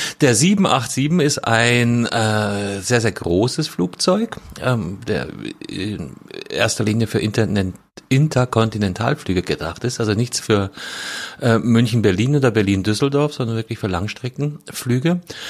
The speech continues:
Und das zeigt, also da, da geht's dann nämlich schon los. Ähm, sie tauft den neuen Airbus sieben drei sieben auf den Namen Berlin. Ja, ist ja, ist ja jetzt noch nichts falsch dabei, wobei, ne,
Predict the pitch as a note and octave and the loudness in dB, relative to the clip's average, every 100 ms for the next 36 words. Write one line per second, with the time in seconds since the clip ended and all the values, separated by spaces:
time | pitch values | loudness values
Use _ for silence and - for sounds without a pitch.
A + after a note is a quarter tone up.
0 | - - C3 C3 - D3 - - - C3 | -4 0 2 0 0 2 2 0 0 2
1 | C3 - C#3 B2+ C3 B2 A#2+ B2+ B2 A2+ | 0 0 2 4 4 2 2 0 0 2
2 | A2+ G2+ G#2 F#2+ E2+ D#2+ - - G2+ G2+ | 0 0 0 0 0 -2 -4 0 2 4
3 | G#2 G2+ - G2+ - A2 C#3+ - - A2+ | 2 0 -4 -4 0 0 0 -6 -4 -2
4 | G#2 G2 G2+ A#2+ B2+ - G#2+ A#2 A2+ - | -2 -2 0 0 0 -2 -2 -2 -4 -4
5 | A#2 A#2 - F#2 A2 A#2 - G#2 - G2 | -4 -4 -4 -4 -2 -4 -4 -4 -2 0
6 | F#2 G2 F#2+ G#2 F#2 F#2+ G2 D2+ - _ | 0 0 0 0 2 4 4 2 -6 _
7 | _ _ _ - - - - - - _ | _ _ _ -16 -16 -20 -20 -20 -20 _
8 | _ D#2+ D#2+ E2+ - - _ - - A2 | _ -6 -2 -2 -4 -18 _ -6 0 2
9 | G2 G#2 G2+ G2 G2 F#2+ - - F2+ - | 2 2 0 0 0 -2 -4 -2 -2 0
10 | F#2 E2 E2 D#2 E2+ - E2 E2+ F2+ F2 | -2 0 -2 -2 -6 -6 -6 -6 -8 -8